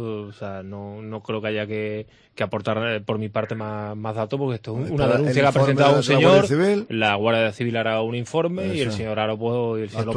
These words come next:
Speaker 1: pues,
Speaker 2: Actuará en
Speaker 1: catalán, pues,
Speaker 2: consecuencia,
Speaker 1: actuará en,
Speaker 2: en dirección
Speaker 1: en,
Speaker 2: a
Speaker 1: en
Speaker 2: contra.
Speaker 1: consecuencia. Yo sí le quería preguntar por si, por si tiene alguna noticia con respecto a todo el, eh, que sí me parece importante, lo que sí realmente me parece importante es el entramado que hay con,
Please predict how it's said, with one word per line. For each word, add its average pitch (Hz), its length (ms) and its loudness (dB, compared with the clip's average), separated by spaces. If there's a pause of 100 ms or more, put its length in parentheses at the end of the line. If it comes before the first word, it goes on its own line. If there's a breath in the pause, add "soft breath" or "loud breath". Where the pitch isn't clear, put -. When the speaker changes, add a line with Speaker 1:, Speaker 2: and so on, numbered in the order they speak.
Speaker 1:
pues, 127 100 2
Speaker 2:
Actuará 123 260 4
en 127 60 4
Speaker 1:
catalán, 139 60 2
pues, 139 260 0
Speaker 2:
consecuencia, 123 260 2
Speaker 1:
actuará 113 340 -4
en, 120 100 -4
Speaker 2:
en 113 80 -8
dirección 117 320 -2
Speaker 1:
en, 123 40 0
Speaker 2:
a 120 40 0
Speaker 1:
en 117 60 -4
Speaker 2:
contra. 107 140 -2
Speaker 1:
consecuencia. 117 360 -4
Yo 123 120 -2
sí 170 120 0
le 170 160 6
quería 175 260 2
preguntar 165 460 2 (380 loud breath)
por 147 140 0
si, 139 220 -2 (360 loud breath)
por - 120 -8
si 120 120 -6
tiene 135 200 0
alguna 170 300 2
noticia 160 440 -2
con 170 160 -4
respecto 135 540 -2 (280 loud breath)
a 101 160 -4
todo 135 320 -2
el, 135 380 -2
eh, 101 540 -10
que 104 120 -10
sí - 140 -10
me 120 100 -4
parece 123 240 -2
importante, 120 520 -4
lo 123 120 -2
que 120 100 -12
sí 135 200 -6
realmente 127 360 -4
me 123 100 -4
parece 123 260 -8
importante 113 480 -10
es 123 60 -4
el 143 80 -6
entramado 107 540 -8
que 117 100 -10
hay 120 220 -8
con, 123 260 -6